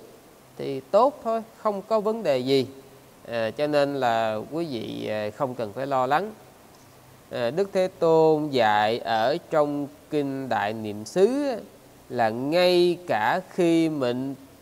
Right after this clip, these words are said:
tiêu tiểu, à, mình vẫn có thể mình hành thiền được mà. À, à, cho nên á, là không có nên,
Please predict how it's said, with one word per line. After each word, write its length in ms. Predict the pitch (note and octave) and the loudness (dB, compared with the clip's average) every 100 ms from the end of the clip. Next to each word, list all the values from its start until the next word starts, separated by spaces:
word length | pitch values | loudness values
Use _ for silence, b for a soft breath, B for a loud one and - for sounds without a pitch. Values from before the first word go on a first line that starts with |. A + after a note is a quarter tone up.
| - - - | -20 -20 -6
tiêu 720 | F3+ F3+ F3 F3 F3 E3+ D#3 D3+ | 2 8 10 10 6 4 0 -4
tiểu, 520 | - B2+ D#3+ A3+ C#4 - - - - - - - - | 0 4 8 8 8 0 -12 -20 -20 -20 -20 -20 -10
à, 600 | A#2 C3 C#3 C3+ A#2+ A2 A#2 A#2+ | -2 2 2 2 0 -2 -6 -4
mình 360 | B2+ A#2+ A#2 | -4 -4 -2
vẫn 500 | B2+ D#3+ B3+ D#4 D#4+ D4+ | 2 2 2 -4 -6 -8
có 320 | - C#4 D#4 D#4 | -2 0 0 -2
thể 400 | F3 B2 D3+ B3 | 0 2 2 0
mình 300 | G3+ C#3+ C#3+ | -4 -4 -4
hành 220 | C3+ C#3 | -6 -4
thiền 340 | D3+ D3 D3 | -2 0 2
được 220 | D3 D#3 | 2 2
mà. 300 | D#3 E3 G3 F3+ - - - - - - - - - - | 2 4 4 2 -8 -20 -20 -20 -20 -20 -20 -20 -20 -10
À, 300 | A#2+ A#2 G#2 G2 - - - - | -4 -2 -4 -8 -20 -20 -20 -14
à, 100 | A#2 | -8
cho 200 | D#3 E3 | -4 4
nên 240 | F#3 F#3 | 6 6
á, 180 | G#3 A3 - | 4 -2 -6
là 680 | C#3 B2+ B2 B2 A#2+ A2 A2 A2+ - - A#1 - - - - - | -6 0 2 2 2 0 -4 -10 -14 -16 -18 -20 -20 -20 -20 -4
không 260 | F3+ E3 | -2 -2
có 180 | D#3 F3+ | -2 -4
nên, 460 | F3 D#3+ D#3+ D3+ | 0 2 2 0